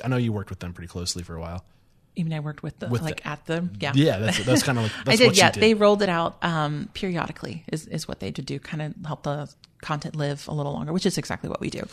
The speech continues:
Speaker 1: So honestly, I think, so I don't know if I've said this yet. We've been talking back and forth, and I think you know where I stand, uh, with reg-, regard to, I'm trying, I,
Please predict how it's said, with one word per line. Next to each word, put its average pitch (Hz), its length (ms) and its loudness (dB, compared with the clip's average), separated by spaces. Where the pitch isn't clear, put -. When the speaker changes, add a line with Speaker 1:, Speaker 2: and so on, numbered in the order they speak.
Speaker 1:
So - 300 2
honestly, 180 320 4
I 135 40 6
think, - 400 -2
so 131 340 6
I - 60 -4
don't 233 120 2
know 220 40 6
if 175 100 6
I've 127 120 8
said 120 160 4
this 135 160 4
yet. 139 240 4
We've 147 140 8
been 160 100 8
talking 127 380 2
back 110 200 0
and 110 140 0
forth, 113 220 0
and 117 80 0
I - 20 0
think 131 160 0
you 131 80 4
know 120 160 4
where 110 180 6
I 110 120 2
stand, 123 380 0
uh, 107 220 2
with 113 180 0
reg-, 117 200 -4
regard 120 480 0
to, 113 440 2
I'm - 140 2
trying, - 180 4
I, 160 120 6